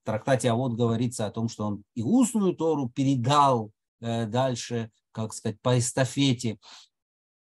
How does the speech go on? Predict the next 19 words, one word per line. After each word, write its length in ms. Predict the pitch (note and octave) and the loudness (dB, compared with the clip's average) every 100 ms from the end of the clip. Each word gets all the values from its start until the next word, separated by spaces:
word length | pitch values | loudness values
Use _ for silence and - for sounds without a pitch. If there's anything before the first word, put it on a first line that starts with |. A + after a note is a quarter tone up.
| _ | _
э, 360 | B2+ A2 G#2+ F#2+ | -4 -4 -6 -10
передал 360 | F2 E2 D#2 F2 | -14 -16 -16 -16
Йошуа, 1080 | D2 D2 - A#3 B3+ F3+ C3 A2 G2 E2 D#2+ | -16 -14 -4 0 4 6 4 2 -2 -8 -16
Йошуа 680 | D#2 C#2+ - G2+ F#2+ E2 - _ _ _ _ - | -20 -20 -18 -14 -12 -12 -16 _ _ _ _ -20
старейшинам 800 | - - C#3 B3 A3+ F#3 - A2+ | -16 -6 0 2 2 0 -2 -4
и 80 | G#2+ | -6
так 240 | - D#2+ A#2 | -12 -12 0
далее, 600 | - A#3+ E3 C3 A2 G2+ | 2 2 0 -4 -6 -10
пророкам. 680 | - G#2+ A3+ C#4+ - C#3 A#2+ - - _ | -10 -4 0 0 0 -4 -6 -10 -20 _
Вот, 460 | B2 C3+ C#3+ B2+ A#2 | -4 0 0 -2 -4
и 120 | G#2+ | -4
так 220 | C3+ B2 | -6 -6
она 160 | G2 F#2+ | -8 -6
дошла 640 | G#2+ G#2+ C3 C3+ A#2 - _ _ _ | -6 -4 0 2 2 0 _ _ _
до, 480 | G#2+ A2+ B2 A2+ - _ _ | -8 0 2 0 -2 _ _
э, 580 | A2+ A2 G#2+ G#2+ G#2 G#2 G2+ _ _ | -10 -8 -6 -6 -6 -10 -12 _ _
э, 560 | G#2 G#2 G#2 G#2 G2+ G#2 - - | -14 -12 -10 -12 -14 -16 -18 -10
раввинистической 1300 | A2 B2+ B2+ B2+ A#2+ D3+ C3 A#2+ - A#2+ A2 F#2+ - _ _ _ | -4 -2 0 -2 -4 -8 -10 -10 -10 -8 -6 -8 -14 _ _ _
традиции. 800 | A2+ A#2 G#3 C#4 - E3+ C#3+ | -4 2 4 2 -2 -6 -8